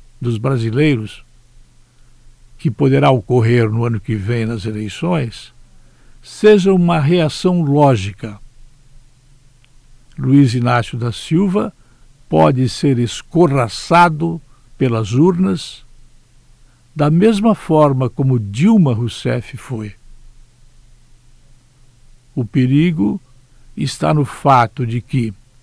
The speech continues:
Argentina, Bolívia, Venezuela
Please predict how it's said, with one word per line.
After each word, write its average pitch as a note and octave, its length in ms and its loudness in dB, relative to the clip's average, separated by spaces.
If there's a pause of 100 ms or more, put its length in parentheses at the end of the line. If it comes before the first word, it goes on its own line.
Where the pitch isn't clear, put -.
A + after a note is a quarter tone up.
(240)
Argentina, C#3+ 960 0
Bolívia, B2 840 0
Venezuela B2+ 920 0